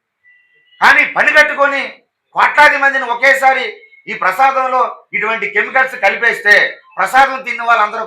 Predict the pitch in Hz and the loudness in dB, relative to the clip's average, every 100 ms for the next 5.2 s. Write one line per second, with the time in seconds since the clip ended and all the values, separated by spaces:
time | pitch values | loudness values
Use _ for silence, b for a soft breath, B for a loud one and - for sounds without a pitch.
0 | 196 202 202 151 - _ _ _ _ _ | -4 2 2 0 -6 _ _ _ _ _
1 | _ _ _ _ _ _ 156 240 233 202 | _ _ _ _ _ _ 2 2 2 -2
2 | 247 254 247 214 - 170 233 262 254 240 | -2 0 2 2 0 -2 2 2 2 -4
3 | 240 214 220 214 214 208 240 254 - _ | -4 -6 -6 -10 -4 -4 -4 -12 -16 _
4 | _ - 196 233 247 240 233 196 226 240 | _ -10 -2 0 0 0 -2 -4 -4 -4
5 | 226 | -2